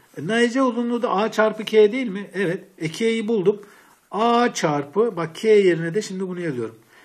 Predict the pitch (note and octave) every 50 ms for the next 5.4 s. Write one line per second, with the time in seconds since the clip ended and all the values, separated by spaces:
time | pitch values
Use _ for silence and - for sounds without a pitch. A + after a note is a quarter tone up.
0 | _ _ _ - C3 C3 C#3 D3+ G3 G#3+ G#3 G3+ G3 F3+ D3+ B2+ C#3 C#3+ D#3 -
1 | G#3 F3 D#3 C#3+ C3+ C3+ C3+ - - E3 C#3+ C3 B2 B2 - _ _ _ _ _
2 | _ _ _ _ _ _ _ _ _ _ _ _ _ _ _ _ _ _ _ _
3 | _ _ _ _ - - - A3 A3+ G#3 - - D#3 - - C#3+ - - - -
4 | _ _ _ _ _ _ _ D#3 D#3+ D#3+ D#3+ F#3 G#3 G#3+ G3+ G3+ A3 A3 F#3 F#3
5 | F3 F3+ E3 E3 - D3+ B2 -